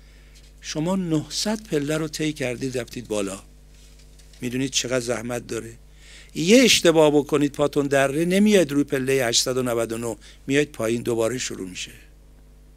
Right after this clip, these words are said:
لذا می‌گن انقدر باید تو این سیر حواستون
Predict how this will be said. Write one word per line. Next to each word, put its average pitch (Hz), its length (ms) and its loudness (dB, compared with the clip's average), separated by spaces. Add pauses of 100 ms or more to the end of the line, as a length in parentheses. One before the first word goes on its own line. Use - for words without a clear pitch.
(600)
لذا 131 320 4
می‌گن 147 400 -2
انقدر 156 540 4
باید 135 400 2 (340)
تو 165 100 -6
این 139 200 0
سیر 165 420 4
حواستون 127 760 0